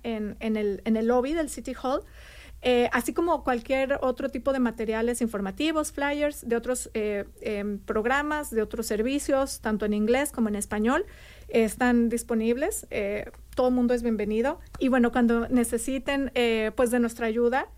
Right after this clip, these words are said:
también ahí vamos a estar, eh, disponibles. Es, es un edificio muy bonito, la verdad, <laughs> eh, me gusta mucho,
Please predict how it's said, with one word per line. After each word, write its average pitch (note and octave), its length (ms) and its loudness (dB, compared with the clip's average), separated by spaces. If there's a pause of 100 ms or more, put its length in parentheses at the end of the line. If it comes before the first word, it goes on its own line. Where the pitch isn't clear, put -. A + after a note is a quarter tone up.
(300)
también A#3 340 2
ahí A#3 140 2
vamos B3 220 2
a A#3 40 -6
estar, A3 360 -4
eh, A3 280 -2
disponibles. A#3 840 -2
Es, - 360 -6
es A#3 140 -8
un C#4+ 80 -4
edificio B3 420 -2
muy B3 120 2
bonito, A3+ 360 0
la B3+ 120 0
verdad, A#3 320 0
<laughs> - 20 -20
eh, B3 200 2
me A#3 100 0
gusta A#3+ 240 -2
mucho, A#3+ 500 0